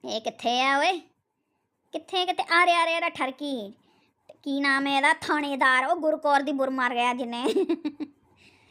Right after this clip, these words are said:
ਚੱਲ ਤੂੰ ਦਫਾ ਹੋ, ਹੈਂ? ਦਫਾ ਹੋ, ਦਫਾ, get out, get lost। ਮੈਨੂੰ ਤਾਂ ਸ਼ੱਕ ਹੈ ਤੂੰ ਖੁਸਰੀ ਆ। ਜਿਹੜੇ ਚੁਰਾਸੀ ਜਣੇ ਹੈਗੇ ਆ, ਏਟੀ ਫੋਰ,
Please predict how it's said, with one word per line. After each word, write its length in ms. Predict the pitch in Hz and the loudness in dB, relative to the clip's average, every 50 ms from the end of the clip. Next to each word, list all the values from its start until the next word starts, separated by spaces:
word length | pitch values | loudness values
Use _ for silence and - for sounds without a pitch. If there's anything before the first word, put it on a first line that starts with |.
| _ - | _ 0
ਚੱਲ 140 | 381 392 349 | 0 2 2
ਤੂੰ 120 | 403 381 | 2 0
ਦਫਾ 400 | 294 294 302 302 302 294 277 247 | 0 2 2 2 2 2 2 0
ਹੋ, 180 | 240 220 226 254 | -2 -2 -2 -4
ਹੈਂ? 160 | 285 339 320 - - _ _ _ _ _ _ _ _ _ _ _ _ _ - | -4 -4 -4 -6 -12 _ _ _ _ _ _ _ _ _ _ _ _ _ 0
ਦਫਾ 280 | 294 285 320 311 302 285 | 0 2 4 4 4 2
ਹੋ, 140 | 285 285 | 2 0
ਦਫਾ, 420 | 277 269 262 262 277 277 285 285 277 | -2 -2 0 2 4 4 4 4 4
get 180 | 262 269 254 | 2 0 0
out, 300 | 254 285 285 285 294 294 | 0 2 2 4 2 2
get 420 | 277 - - 262 262 285 302 320 311 | -2 -4 -8 -4 -4 -4 -2 0 2
lost। 500 | 302 339 359 381 403 403 381 - - - - _ - | 4 4 4 4 2 0 -2 -4 -8 -14 -14 _ -14
ਮੈਨੂੰ 200 | - 247 277 294 | -10 -8 -6 -4
ਤਾਂ 80 | 302 330 | -4 -4
ਸ਼ੱਕ 320 | 277 - 302 302 311 - | -2 -2 -2 -2 -2 -2
ਹੈ 60 | 427 427 | -4 -4
ਤੂੰ 120 | 370 - | -4 -4
ਖੁਸਰੀ 480 | - - 269 - - 294 320 349 349 339 | -4 -2 -2 0 0 0 0 0 0 0
ਆ। 40 | |
ਜਿਹੜੇ 160 | 320 320 349 370 | 0 0 0 0
ਚੁਰਾਸੀ 400 | - 339 311 294 294 - 370 349 | -2 -2 -2 -2 -2 -2 -4 -2
ਜਣੇ 260 | 349 330 330 359 370 | 0 0 2 2 2
ਹੈਗੇ 400 | 339 370 349 294 254 254 277 285 | 2 0 0 0 -2 0 2 2
ਆ, 60 | 285 | 2
ਏਟੀ 240 | 320 311 311 - 320 | 2 0 0 -4 -8
ਫੋਰ, 360 | 285 - - 285 262 262 277 | -6 -2 -2 0 0 2 2